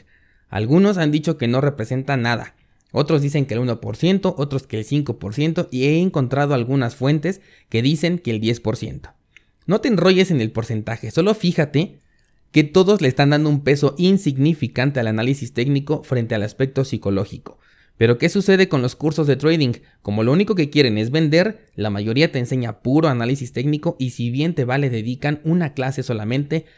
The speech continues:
a la psicología del trading. De hecho, hasta le ponen ese título a esa clase. Así que puedo atreverme a decir que el curso que yo te ofrezco es el único que ignora por completo el aspecto técnico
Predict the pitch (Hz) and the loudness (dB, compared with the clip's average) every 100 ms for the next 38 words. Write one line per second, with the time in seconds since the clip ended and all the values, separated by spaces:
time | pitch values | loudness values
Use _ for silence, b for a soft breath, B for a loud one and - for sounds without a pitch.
0 | b b 104 107 117 - 101 92 120 120 | b b -2 -2 -4 -2 -2 2 2 2
1 | 117 117 101 101 110 131 - - 110 107 | 0 0 0 -2 0 0 2 0 0 0
2 | 131 135 127 131 117 117 123 - 110 107 | 2 2 2 0 -2 0 0 0 -2 -4
3 | 110 95 - - _ b b b b b | -6 -8 -8 -18 _ b b b b b
4 | 101 135 156 147 180 254 - 147 180 180 | -4 -2 0 2 2 2 4 2 4 0
5 | - 113 110 113 156 185 127 117 139 180 | 0 -2 -2 -2 -2 -2 -4 -2 0 0
6 | 147 117 120 147 117 - 156 151 110 170 | 0 -2 0 0 -2 -2 -2 0 -2 -2
7 | 196 202 180 - 113 131 151 233 220 120 | -2 0 0 -2 0 0 2 0 0 -2
8 | 120 117 135 143 104 101 135 - - 139 | -2 0 0 0 -2 -2 -6 -6 -4 0
9 | 143 120 143 | 2 0 -4